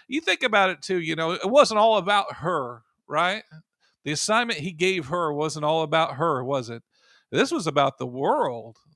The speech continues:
This was about helping someone else, wasn't it, right? And our assignments that he gives us, you know, they're about, uh, they're about helping someone else. They're about a w-, hurting and world out there.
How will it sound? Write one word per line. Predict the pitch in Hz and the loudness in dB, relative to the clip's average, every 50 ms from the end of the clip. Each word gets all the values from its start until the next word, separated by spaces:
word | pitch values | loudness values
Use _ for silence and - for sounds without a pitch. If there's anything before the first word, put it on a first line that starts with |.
| _ - | _ -6
This | 147 190 220 - | -4 -4 -4 -4
was | 277 254 175 | -6 -4 -2
about | 202 180 185 180 175 151 123 | 0 4 4 4 4 4 2
helping | 170 226 226 - 202 160 | 2 0 0 0 -6 -8
someone | 147 - 190 185 175 165 160 156 | -4 -2 -2 0 0 0 -2 0
else, | 160 185 220 240 196 147 131 - - - - - - | 0 0 0 0 -2 -4 -6 -8 -10 -12 -12 -14 -8
wasn't | - 147 147 143 123 123 | -2 -2 -2 0 -2 -6
it, | 120 - | -10 -6
right? | 131 143 147 156 170 208 - _ - - - _ _ _ - | -2 -2 0 0 -2 -4 -8 _ -20 -20 -20 _ _ _ -12
And | 117 120 135 | -8 -2 0
our | 151 208 226 | 2 2 2
assignments | 185 165 - - 165 175 214 247 220 175 147 - | 0 -2 -2 0 2 2 0 0 -4 -8 -10 -10
that | - 139 | -10 -10
he | 143 | -10
gives | 127 123 160 190 175 135 135 | -6 -4 -4 -4 -4 -2 0
us, | 170 202 208 190 160 139 - - - - | 0 2 2 2 0 -2 -6 -8 -10 -10
you | 135 135 | -12 -8
know, | 143 147 147 139 | -6 -6 -4 -2
they're | 147 180 190 | -2 -2 0
about, | 170 160 160 151 143 | 2 4 4 4 4
uh, | 147 170 196 - | 2 0 0 -2
they're | - 139 151 175 | -4 -2 -2 -2
about | 208 185 175 147 127 123 | 0 0 0 0 0 0
helping | 123 151 220 233 - - 175 151 | 0 0 0 0 -2 -4 -8 -8
someone | - - - 185 170 165 151 151 | -6 -6 -4 -4 -4 -2 -2 -2
else. | 147 160 175 175 143 - - | 0 0 0 0 -2 -4 -6
They're | - - 208 | -4 -4 -2
about | 190 156 180 175 165 | 2 4 6 6 6
a | 151 | 6
w-, | 143 135 135 151 151 - | 2 0 -2 -6 -6 -6
hurting | - - 180 196 226 240 226 247 254 233 | -4 0 2 2 2 2 -2 -6 -8 -6
and | 202 175 156 151 147 | -6 -4 -4 -6 -6
world | 139 151 196 214 196 165 147 139 143 147 | -2 0 0 2 2 2 2 2 0 0
out | 147 143 143 - | 0 0 -2 -4
there. | - 139 143 139 143 165 - | -6 -6 -2 -2 -2 -4 -4